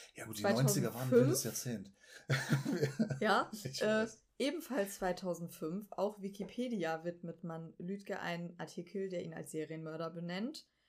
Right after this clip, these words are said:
Speaker 2: Zweitausendsechs, die D V D von Nachts, wenn der Teufel kam, wird auch international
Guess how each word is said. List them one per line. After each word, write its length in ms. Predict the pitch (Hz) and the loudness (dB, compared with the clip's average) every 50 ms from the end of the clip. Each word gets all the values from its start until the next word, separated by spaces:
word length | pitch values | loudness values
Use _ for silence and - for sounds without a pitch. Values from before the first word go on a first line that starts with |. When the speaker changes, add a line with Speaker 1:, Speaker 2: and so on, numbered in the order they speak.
| _ _ _ _ _ - | _ _ _ _ _ -12
Speaker 2:
Zweitausendsechs, 1200 | - - 208 214 214 214 214 196 185 175 170 165 151 156 156 160 202 214 - - - - - - _ _ _ _ _ - | -6 -2 0 -2 -2 -2 -4 -4 -4 -4 -6 -8 -4 -2 -2 -2 -2 -4 -8 -10 -12 -12 -14 -16 _ _ _ _ _ -8
die 100 | 190 180 | -8 -2
D 160 | 170 185 190 | 0 0 0
V 220 | 190 - 202 185 180 | 0 0 -2 -2 -2
D 240 | 175 196 208 247 | 0 -2 -2 -2
von 200 | 247 - 254 233 | -4 -4 -4 -4
Nachts, 240 | 220 208 208 208 - 208 | -4 -4 -6 -6 -6 -6
wenn 80 | 202 202 | -4 -4
der 100 | 196 196 | -4 -4
Teufel 360 | - 220 214 226 220 226 196 | -6 -6 -6 -4 -4 -6 -6
kam, 420 | - - 185 160 160 170 175 170 | -6 -8 -8 -8 -6 -6 -6 -6
wird 160 | 175 175 170 | -6 -6 -4
auch 160 | - 170 175 - | -4 -8 -8 -6
international 1000 | - 196 202 202 214 185 180 185 180 - - 175 165 160 165 175 185 208 208 | -6 -6 -6 -6 -8 -8 -8 -8 -10 -10 -10 -10 -8 -8 -6 -6 -6 -6 -8